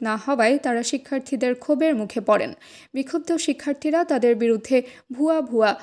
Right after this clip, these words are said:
স্লোগান দেন। পরে সন্ধ্যা সাতটায় শিক্ষার্থীরা ক্লাস ও পরীক্ষা বর্জনের ঘোষণা দিয়ে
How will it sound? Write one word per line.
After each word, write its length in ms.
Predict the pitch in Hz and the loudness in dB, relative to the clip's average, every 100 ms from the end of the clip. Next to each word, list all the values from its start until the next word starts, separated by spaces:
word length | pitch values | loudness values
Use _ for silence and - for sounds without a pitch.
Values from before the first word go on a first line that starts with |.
| - | -10
স্লোগান 460 | - 269 277 277 175 | 0 2 2 -2 -4
দেন। 280 | - 147 - - _ _ _ _ _ _ _ _ _ _ _ - - _ _ _ | -6 -6 -12 -20 _ _ _ _ _ _ _ _ _ _ _ -20 -20 _ _ _
পরে 220 | 285 302 | 0 2
সন্ধ্যা 360 | 349 339 302 330 | 2 0 0 -2
সাতটায় 460 | - 285 262 311 320 | -2 -2 0 0 2
শিক্ষার্থীরা 600 | 294 240 269 - 254 240 | 0 -2 -4 0 0 0
ক্লাস 400 | 254 262 311 311 | 0 0 0 0
ও 40 | |
পরীক্ষা 400 | 277 277 262 269 | 2 0 0 -2
বর্জনের 500 | 233 226 214 233 233 | 2 2 2 -2 -2
ঘোষণা 460 | 220 226 247 226 226 | -2 -2 -2 0 2
দিয়ে 220 | 226 | 4